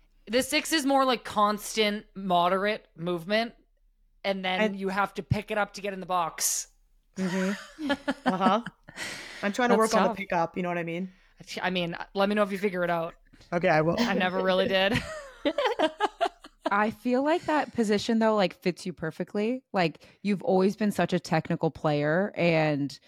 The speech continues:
Speaker 3: when I heard that you were playing the six, I was like, "Well, yeah, that makes, like, perfect sense to me." Like, I think she's just gonna need to learn the position, and then when she does, it's gonna be completely fine.
Speaker 2: I feel like I kind of think of it as, like, an elevated, just a little bit higher up center back. So it's like I don't get too scared that it's, like, in the,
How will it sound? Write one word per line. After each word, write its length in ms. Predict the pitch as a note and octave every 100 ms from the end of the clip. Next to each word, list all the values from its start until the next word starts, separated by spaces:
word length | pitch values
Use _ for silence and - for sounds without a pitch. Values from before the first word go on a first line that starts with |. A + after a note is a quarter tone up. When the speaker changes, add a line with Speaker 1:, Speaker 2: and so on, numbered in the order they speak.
| -
Speaker 3:
when 220 | F3+ F3+
I 120 | F3
heard 160 | F3 F3+
that 60 |
you 60 | E3+
were 80 | F3
playing 180 | F3 D#3+
the 60 |
six, 260 | - G#3 -
I 60 |
was 120 | D#3+ D#3+
like, 140 | D#3 -
"Well, 140 | -
yeah, 160 | F3 E3+
that 120 | D3+
makes, 200 | D#3+ D3+
like, 140 | D3+ -
perfect 300 | D#3 D3+ -
sense 260 | D#3 E3
to 80 | -
me." 180 | - -
Like, 300 | D3 C#3+ - _ _ -
I 100 | F3+
think 160 | F3+
she's 180 | - E3+
just 160 | E3+ -
gonna 160 | E3+
need 120 | E3
to 80 | F3
learn 180 | D#3+ D#3
the 60 | D#3
position, 500 | D#3 F3 F3+ D#3 D3+
and 180 | D#3+
then 100 | D#3
when 120 | D3+ D3
she 120 | D3+
does, 300 | D#3+ D3 C#3+
it's 100 | C#3+
gonna 140 | D3
be 300 | C#3 D3 C3+ - _ _ _
completely 400 | - D#3 C#3 -
fine. 420 | C#3 D3+ C#3 - F#3+
Speaker 2:
I 60 |
feel 260 | F#3+ - F#3+
like 160 | G3 A3
I 80 |
kind 240 | A3 G3+ F#3
of 100 | F3+
think 160 | E3
of 120 | E3+ E3
it 100 | E3
as, 140 | D#3+
like, 240 | D#3+ D3+
an 180 | E3 D#3+ -
elevated, 520 | D3+ D#3 D#3 D#3 D#3+
just 160 | E3
a 60 | G#3+
little 140 | C4
bit 120 | C#4+ G#3+
higher 540 | - - G3 G3 F3+
up 200 | E3+ -
center 380 | - - D#3 D#3+
back. 380 | F3+ G3 G#3 -
So 120 | F3
it's 80 | F3
like 120 | F3
I 40 |
don't 120 | E3+
get 160 | D#3+ -
too 180 | - D#3+
scared 460 | - F3+ F3 F#3
that 100 | F#3
it's, 140 | F#3 F#3
like, 100 | F3+
in 120 | F#3
the, 140 | F3+